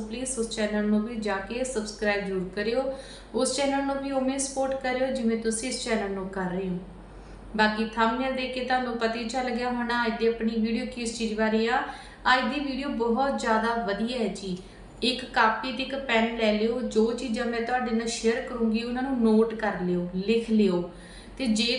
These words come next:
ਤੁਸੀਂ ਉਹ ਚੀਜ਼ਾਂ ਉਸੇ ਤਰੀਕੇ ਨਾਲ ਕਰਨੀਆਂ ਸ਼ੁਰੂ ਕਰਤੀਆਂ, ਉਸੇ ਤਰੀਕੇ ਨਾਲ ਫਾਲੋ ਕਰਨੀਆਂ ਸ਼ੁਰੂ ਕਰਤੀਆਂ, ਮੈਂ ਤੁਹਾਨੂੰ ਗਾਰੰਟੀ ਦਿੰਦੀ ਹਾਂ ਤੁਹਾਡੀ ਜ਼ਿੰਦਗੀ ਬਦਲ ਜਾਊਗੀ।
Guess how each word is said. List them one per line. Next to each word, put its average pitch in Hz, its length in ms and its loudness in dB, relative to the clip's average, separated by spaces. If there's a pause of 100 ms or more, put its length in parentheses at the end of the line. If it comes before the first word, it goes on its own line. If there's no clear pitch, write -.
ਤੁਸੀਂ 269 240 -4
ਉਹ 277 100 -2
ਚੀਜ਼ਾਂ 240 420 -2
ਉਸੇ 226 260 0
ਤਰੀਕੇ 233 360 -4
ਨਾਲ 233 160 0
ਕਰਨੀਆਂ 220 440 2
ਸ਼ੁਰੂ 233 260 -2
ਕਰਤੀਆਂ, 214 600 2
ਉਸੇ 240 360 0
ਤਰੀਕੇ 226 380 -4
ਨਾਲ 233 140 -2 (140)
ਫਾਲੋ 220 360 4
ਕਰਨੀਆਂ 220 380 2
ਸ਼ੁਰੂ 240 240 -6
ਕਰਤੀਆਂ, 202 540 -2
ਮੈਂ 214 200 2 (100)
ਤੁਹਾਨੂੰ 240 280 -4
ਗਾਰੰਟੀ 214 420 2
ਦਿੰਦੀ 220 300 6
ਹਾਂ 220 60 2
ਤੁਹਾਡੀ 226 300 0
ਜ਼ਿੰਦਗੀ 214 580 2
ਬਦਲ 190 300 2
ਜਾਊਗੀ। 175 360 -2